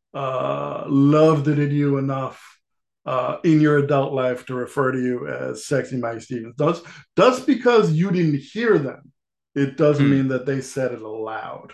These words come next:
Speaker 2: Maybe they were thinking it.
Speaker 1: Um, and if
Speaker 2: <laughs>
Speaker 1: I'm the only one that does it, that makes me number one in a field of one. And
Speaker 2: <laughs>
Speaker 1: that's how, that's how I stay on top.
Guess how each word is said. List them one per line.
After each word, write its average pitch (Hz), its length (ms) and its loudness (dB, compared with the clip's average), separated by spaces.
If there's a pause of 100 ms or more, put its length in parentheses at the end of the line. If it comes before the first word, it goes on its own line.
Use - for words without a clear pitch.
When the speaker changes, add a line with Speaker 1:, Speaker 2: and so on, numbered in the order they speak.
Speaker 2:
Maybe 107 280 -4
they 98 140 -2
were 90 100 -6
thinking 80 380 -12
it. - 160 -14
Speaker 1:
Um, 131 420 0 (140)
and 151 180 4
if 139 260 2
Speaker 2:
<laughs> - 40 -2
Speaker 1:
I'm 185 300 4
the 170 100 6
only 160 300 4
one 139 260 2
that 131 180 -2
does 127 240 -6
it, 127 120 -14
that 139 140 -4
makes 139 220 -6
me 139 100 -4
number 135 520 0
one 127 340 -6
in 120 120 -14
a 107 60 -18
field 151 420 2
of 123 100 -4
one. 120 320 -10 (400)
And 202 240 2
Speaker 2:
<laughs> - 180 -2
Speaker 1:
that's 233 220 4
how, 233 320 2 (160)
that's 208 180 2
how 240 160 2
I 208 60 2
stay 226 240 0
on 226 180 -2
top. 220 340 -6